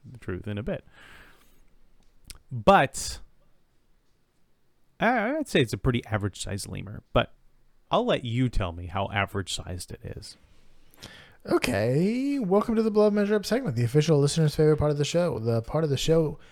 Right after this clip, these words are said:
Speaker 2: when we present the animal size and dimensions uh, in relatable terms through a quiz that's fun for the whole family.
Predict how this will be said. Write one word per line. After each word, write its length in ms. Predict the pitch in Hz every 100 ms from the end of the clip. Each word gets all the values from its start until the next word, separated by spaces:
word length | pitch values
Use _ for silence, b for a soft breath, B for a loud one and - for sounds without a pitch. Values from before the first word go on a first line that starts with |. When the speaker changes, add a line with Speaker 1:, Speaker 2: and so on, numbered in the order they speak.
| b
Speaker 2:
when 160 | 143 135
we 140 | 156
present 320 | 196 147 139 139
the 140 | 127
animal 240 | 131 127
size 340 | 113 117 127 123
and 160 | 131
dimensions 800 | 117 110 104 160 - 90 95 98 - _ _ _ _ _ _ -
uh, 420 | 123 117 117 110 -
in 100 | 147
relatable 400 | 151 180 190 180
terms 320 | 196 214 143
through 160 | - 143
a 20 |
quiz 220 | 151 165
that's 180 | 156 151
fun 160 | 170 165
for 100 | 160
the 80 |
whole 140 | 151 165
family. 440 | 165 170 151 104